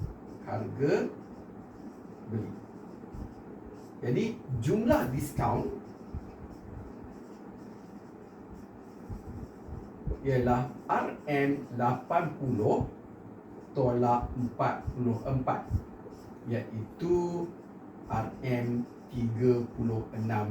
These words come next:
ringgit. Ah, asas sepuluh. Kemudian untuk Puan Amira, dia beli dengan harga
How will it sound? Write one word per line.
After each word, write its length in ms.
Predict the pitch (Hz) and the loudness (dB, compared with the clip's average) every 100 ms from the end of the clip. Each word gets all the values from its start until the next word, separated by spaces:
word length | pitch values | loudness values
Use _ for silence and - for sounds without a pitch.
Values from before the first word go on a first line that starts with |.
| 110 | 0
ringgit. 320 | 123 120 - - - - - - - - - - - - - - - | 2 2 0 -6 -14 -16 -14 -14 -14 -14 -12 -12 -12 -10 -10 -6 2
Ah, 180 | 107 | 4
asas 240 | 113 123 - | 4 2 -2
sepuluh. 300 | - 127 - - - - - - - - - | 0 2 0 -4 -14 -14 -10 -10 -10 -12 2
Kemudian 480 | 151 170 269 311 - 180 | 6 8 8 8 6 0
untuk 320 | 190 202 - | 2 4 4
Puan 240 | 214 254 - | 6 6 6
Amira, 560 | 185 190 165 120 - - | 6 8 8 6 4 6
dia 220 | 147 147 | 8 8
beli 340 | 147 160 165 | 6 4 4
dengan 300 | 143 135 139 | 6 8 6
harga 520 | 135 139 139 135 147 | 6 6 4 8 10